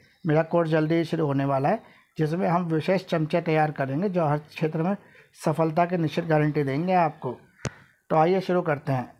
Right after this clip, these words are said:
एक हमारा प्रॉस्पेक्टस है चमचागिरी के शो-, अ, जो कोर्स है उसका। तो आइए ज़रा पढ़ लेते हैं दो लाइनों को। राजनीति में कोई वफादार नहीं होता, जो ना करे चमचागिरी वो हकदार नहीं होता।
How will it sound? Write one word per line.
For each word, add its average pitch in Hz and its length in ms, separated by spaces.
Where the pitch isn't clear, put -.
एक 151 180
हमारा 160 240
प्रॉस्पेक्टस 165 640
है 202 60
चमचागिरी 165 540
के 165 100
शो-, 151 380
अ, 139 360
जो 151 100
कोर्स 156 360
है 175 100
उसका। 123 380
तो 151 60
आइए 175 260
ज़रा 160 180
पढ़ 170 300
लेते 170 200
हैं 180 100
दो 165 120
लाइनों 156 340
को। 196 180
राजनीति 160 640
में 185 160
कोई 180 200
वफादार 156 500
नहीं 160 300
होता, 139 640
जो 139 180
ना 147 220
करे 160 280
चमचागिरी 156 600
वो 156 120
हकदार 143 440
नहीं 143 280
होता। 127 380